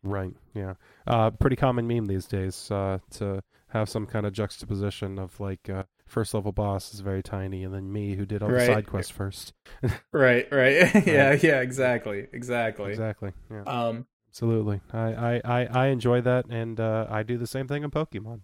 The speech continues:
Speaker 1: Not to take it back
Speaker 2: Yeah.
Speaker 1: there, but I do. <laughs> Like, I, I, I grind right outside of Pallet Town, man.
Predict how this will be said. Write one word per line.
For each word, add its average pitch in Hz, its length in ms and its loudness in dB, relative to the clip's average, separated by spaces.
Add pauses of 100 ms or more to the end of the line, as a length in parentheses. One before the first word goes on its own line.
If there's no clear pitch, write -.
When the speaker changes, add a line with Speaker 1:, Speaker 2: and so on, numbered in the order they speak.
Speaker 1:
Not 117 160 -6
to - 80 -20
take 139 180 -2
it 123 80 -6
back 135 220 0
Speaker 2:
Yeah. 113 120 4
Speaker 1:
there, 104 100 0
but 107 260 0 (280)
I 117 100 0
do. 113 300 4
<laughs> - 20 -10
Like, 120 320 2
I, 131 160 4 (480)
I, 127 180 4
I 139 120 6
grind 127 440 6
right 113 240 8
outside 127 460 6
of 117 60 0
Pallet 127 340 6
Town, 98 240 -2
man. 107 180 -4